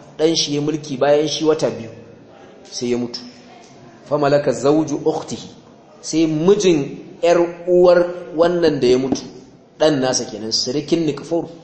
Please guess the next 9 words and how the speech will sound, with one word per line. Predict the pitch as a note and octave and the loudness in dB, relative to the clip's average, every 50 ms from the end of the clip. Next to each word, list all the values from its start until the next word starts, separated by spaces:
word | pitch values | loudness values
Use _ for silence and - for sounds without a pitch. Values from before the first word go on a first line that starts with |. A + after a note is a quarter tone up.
| - - - | -20 -20 -20
shi | - - C#3+ | -16 -16 -14
kuma | D3 - C#3+ D3 D3 | -14 -8 -4 -2 -2
ya | D3 C#3+ C#3+ | 0 0 0
mulki, | C#3+ D#3 D#3 D3 - B2+ A#2 | 0 -2 -2 -4 -6 -10 -10
sunan | - - D3 D3+ D#3 D#3 D#3 | -10 -6 -2 0 2 2 2
shi | D3 - C3+ B2 | 0 -2 -4 -4
Mikhail | A#2+ A#2+ A#2+ - C3 B2+ B2+ B2+ - F3+ E3+ D#3+ D#3 - - - - - - - - - - | -4 -6 -6 -2 0 0 0 0 0 0 0 0 0 -4 -8 -16 -18 -20 -20 -20 -20 -6 0
bin | D3 D#3 D#3+ D3+ C#3+ C#3+ C#3+ - - - - | 2 2 4 4 2 0 -2 -4 -10 -8 0
Jarjas. | - C#3+ C#3 B2+ - - E3 - - - - - - - - - - - - | 2 2 2 2 0 -2 -2 -2 -2 -4 -4 -4 -6 -6 -8 -10 -12 -14 -16